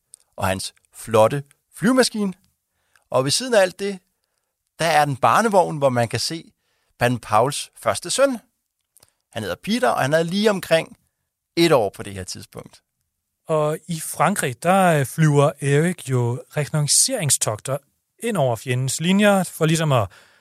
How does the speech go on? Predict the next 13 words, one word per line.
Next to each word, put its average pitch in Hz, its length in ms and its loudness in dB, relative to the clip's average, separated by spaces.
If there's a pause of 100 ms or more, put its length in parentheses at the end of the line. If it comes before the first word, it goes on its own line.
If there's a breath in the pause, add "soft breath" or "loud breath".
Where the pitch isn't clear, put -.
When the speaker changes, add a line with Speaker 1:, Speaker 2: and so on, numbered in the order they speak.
(120 soft breath)
Speaker 2:
observere 120 680 -2
skyttegravene, 139 1200 0
hvordan 123 300 -2
er 120 180 -2 (300)
de 151 100 -6
blevet 139 340 0
ændret 160 400 0
i 143 40 2
løbet 143 300 -2
af 127 120 -2
nattens 147 340 -2
løb, 208 280 2
og, 139 240 0